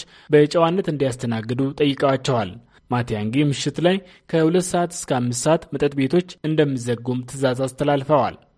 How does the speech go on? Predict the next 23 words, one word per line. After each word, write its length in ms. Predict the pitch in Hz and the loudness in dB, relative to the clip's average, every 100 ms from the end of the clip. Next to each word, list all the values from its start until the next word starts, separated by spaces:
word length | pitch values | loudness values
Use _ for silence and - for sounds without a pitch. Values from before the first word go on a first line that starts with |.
| - | -4
አክለውም 540 | 127 - 113 104 139 190 - | -4 -4 -4 -2 -2 -2 -6
ቤታቸው 500 | 113 110 101 - 156 | -6 -6 -8 0 2
ለቆጠራ 360 | 143 147 139 139 | 2 2 2 2
የሚመጡ 420 | 139 143 139 135 139 | 0 -2 -2 -2 -2
ሰዎች 380 | 156 160 196 - - _ _ | 2 4 4 0 -16 _ _
በጸጥታ 520 | 147 160 156 202 185 180 | 2 2 2 -4 -6 -2
ኃይሎች 320 | 165 156 160 | -2 0 -2
የታጀቡ 440 | 156 135 127 123 117 | -2 -2 0 -2 0
መሆናቸውን 720 | 117 107 101 95 101 139 156 196 - | 0 -2 -4 -8 -4 2 2 2 -4
እንዲሁም 300 | 131 131 165 | -2 2 2
መታወቂያ 460 | 156 147 147 135 127 | 2 2 2 4 0
መያዛቸውን 640 | 123 117 110 107 - 123 | -2 -2 -2 -6 -4 -2
እንዲያረጋግጡ 680 | 117 113 110 123 131 131 156 170 170 - - _ | -2 -2 -2 0 0 0 0 0 -2 -4 -20 _
ኬንያውያንን 720 | - 175 165 143 135 123 131 147 - | 2 2 2 0 -2 -2 -6 -8 -4
አስገንዝበዋል። 680 | 139 143 139 127 127 127 98 80 - _ _ | -4 0 -2 0 2 2 0 -10 -20 _ _
ቅርብ 160 | 196 214 | -2 0
ጊዜ 160 | 208 180 | 0 4
የተሾሙት 600 | 170 160 135 135 127 165 - _ - | 4 2 0 -2 -2 -6 -10 _ -8
የኬንያ 360 | 113 - 113 107 | -8 -4 -4 -2
ገንዘብ 300 | 117 117 120 | -4 -2 -2
ሚኒስቴር 340 | 120 - 127 | -4 -4 -4
አኩሉ 200 | 127 - | -4 -2
ያታኔም 480 | 131 127 131 139 170 | -2 -2 -2 0 0